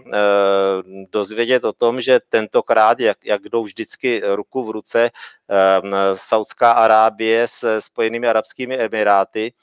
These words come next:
tak tentokrát dokonce vystoupili proti sobě právě proto, že Spojené arabské emiráty, eh, jaksi, m, měly velké investice do té své infrastruktury na z hlediska těžebních zařízení a, eh,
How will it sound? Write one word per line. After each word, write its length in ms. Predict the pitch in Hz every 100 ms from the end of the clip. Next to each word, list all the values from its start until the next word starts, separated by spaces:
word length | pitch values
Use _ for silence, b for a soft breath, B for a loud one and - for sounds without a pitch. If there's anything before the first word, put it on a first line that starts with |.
| B B
tak 160 | - 123
tentokrát 520 | 127 117 120 - 120
dokonce 420 | 123 - 117 -
vystoupili 540 | 120 107 123 110 123 123
proti 300 | 123 113 127
sobě 500 | - 107 104 104 117
právě 400 | - 110 107 123
proto, 380 | 113 104 - 113
že 200 | 127 120 B B _
Spojené 360 | - - 117 120
arabské 460 | 120 120 - 139 127
emiráty, 720 | 123 120 113 110 - 127 127 135
eh, 80 | 113
jaksi, 420 | 107 - 131 113 104
m, 360 | 110 107 104
měly 300 | 107 113 127
velké 400 | 104 110 - 131
investice 640 | 135 120 110 - 117 -
do 100 | 117
té 200 | 110 120
své 380 | 110 123 123 120 107
infrastruktury 800 | 107 98 113 110 120 107 - 113
na 160 | 120 110
z 20 |
hlediska 360 | 104 104 - 123
těžebních 480 | 117 104 110 120 110
zařízení 680 | 113 104 101 117 117 120 - B B B _
a, 260 | 107 107 104
eh, 140 | 110